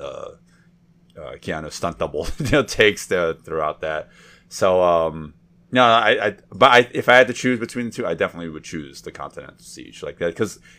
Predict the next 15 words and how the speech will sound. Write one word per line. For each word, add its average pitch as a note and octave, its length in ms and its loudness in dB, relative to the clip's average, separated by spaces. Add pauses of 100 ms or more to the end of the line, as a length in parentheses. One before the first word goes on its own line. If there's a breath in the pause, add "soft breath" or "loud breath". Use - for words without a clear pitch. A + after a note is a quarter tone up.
it G#2+ 100 2
really G3+ 220 8
is. E3+ 300 2 (520 soft breath)
It, E3+ 200 0
it, E3 220 0 (120)
if B2+ 140 0
it C3 80 4
weren't, C3 260 -2
but C3+ 160 2
if C3+ 140 2
it C3+ 100 -2
weren't D3 240 -4
for C#3 240 -10
the A#2 180 -4
nunchuck A#2 760 -10